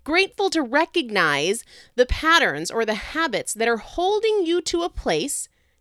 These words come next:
due to familiarity that you don't want to be anymore? What a gift. And it's a gift you would have missed if you weren't trying. So be grateful for those challenges,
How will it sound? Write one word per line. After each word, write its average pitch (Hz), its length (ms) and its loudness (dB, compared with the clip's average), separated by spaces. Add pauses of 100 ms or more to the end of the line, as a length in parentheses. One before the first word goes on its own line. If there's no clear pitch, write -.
due 226 160 -2
to 214 320 -2
familiarity 202 1000 2 (580)
that 233 220 2
you 254 160 2
don't 214 220 2
want 240 160 4
to 294 60 -2
be 311 260 0
anymore? 151 640 -4 (840)
What 254 200 2
a 370 60 4
gift. 226 640 -6 (520)
And 294 120 4
it's 311 160 -2
a 294 40 0
gift 233 680 -4
you 262 180 2
would 269 220 0
have 254 260 -2
missed 262 680 -2 (200)
if 302 220 -4
you 269 160 0
weren't 185 540 -4 (200)
trying. 202 760 -2 (880)
So 330 240 0
be 302 200 2
grateful 214 840 -4 (240)
for 254 240 6
those 220 260 4
challenges, 214 840 -2